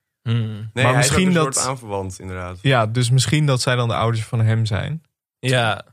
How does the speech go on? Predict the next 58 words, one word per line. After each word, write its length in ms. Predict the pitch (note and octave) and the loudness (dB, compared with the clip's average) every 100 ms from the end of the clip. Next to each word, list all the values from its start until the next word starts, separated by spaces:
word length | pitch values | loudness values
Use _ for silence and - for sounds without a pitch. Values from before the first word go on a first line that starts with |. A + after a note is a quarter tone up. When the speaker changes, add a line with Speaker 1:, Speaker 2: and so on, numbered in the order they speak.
| _ _ | _ _
Speaker 3:
Zoiets, 460 | - C3+ B2+ C#3+ - | -4 -2 0 0 -2
of 180 | C#3+ C3+ | -2 0
de 280 | C3+ B2+ - - | 0 -2 -6 0
oom 300 | C#3 C#3+ C#3 | 2 2 0
en 120 | C3+ | 0
tante 380 | C#3 C#3 D3+ E3 | 2 0 0 0
van 180 | F#3 D3 | 2 4
hem. 280 | D3+ E3 F#3 | 4 2 -2
Speaker 2:
<laughs> 100 | - | -6
Ja, 200 | - C3+ | -2 0
een 60 | C3+ | 0
soort 120 | C3 | 0
nakomelingetje. 720 | B2+ B2+ B2+ G#2 G2 F#2 F#2 F#2 | 0 0 0 -2 -2 -4 -6 -6
Zou 120 | G2+ | -6
best 140 | G2+ | -2
Speaker 3:
Ja. 60 | C3+ | 2
Speaker 2:
kunnen, 200 | B2 G2 | 2 2
want 120 | F#2+ | -2
David 180 | F#2+ F#2+ | -4 -4
Dekker 180 | G2 F#2+ | -6 -8
speelt 140 | F#2+ | -10
natuurlijk 260 | F#2 F#2 F#2+ | -10 -8 -6
de 60 | |
jongere 200 | G2 G2 | -6 -6
vrouw 240 | F#2+ F#2+ F#2+ | -4 -4 -4
van, 300 | F#2+ G2 F#2+ | -6 -8 -6
eh, 160 | F#2+ | -8
Hans 180 | F#2+ G2 | -8 -10
Dagelet. 340 | F#2+ G2+ F#2 F2 | -10 -10 -6 0
Speaker 3:
Maar 80 | |
hij 100 | B2+ | 2
had, 140 | C3 C#3+ | 4 2
hij 80 | C#3+ | 0
had 240 | B2+ C3 | 2 2
ook 80 | C3 | 2
wel, 320 | B2 A#2 A2 - - | 4 2 0 -6 -2
denk 180 | A#2+ A#2+ | 0 2
ik, 160 | A#2 | 0
de 80 | - | -4
kleinste, 680 | - A#2+ A#2 - A#2+ A2+ A2 | 0 2 2 2 0 0 -2
de 80 | - | -6
kleinste 380 | - A2 A2 A#2 | -4 -2 0 0
rol 220 | A2 G#2+ | -2 -2
van 180 | - G#2+ | -6 -8
de, 140 | G#2+ A2+ | -6 -8
van 180 | - | -4
de 60 | A2+ | -2
zoons. 460 | G#2+ G2+ G2+ - - _ _ _ _ _ _ _ _ | 0 -2 -4 -10 -16 _ _ _ _ _ _ _ _
Speaker 1:
Ja, 320 | - C3+ C3 | 0 4 4
dat 160 | C3 B2+ | 4 2
denk 200 | B2+ B2 | 0 -2
ik 100 | B2 | -4
ook. 80 | A2 | -2
Ja, 300 | B2 A#2 A2+ | 0 0 0
d-, 220 | A#2 B2 | -4 -6
wel, 300 | A#2+ A2 G#2 | -6 -4 -6
maar 240 | A#2 A#2 | -6 -6
ik, 200 | A#2+ A#2 | -6 -8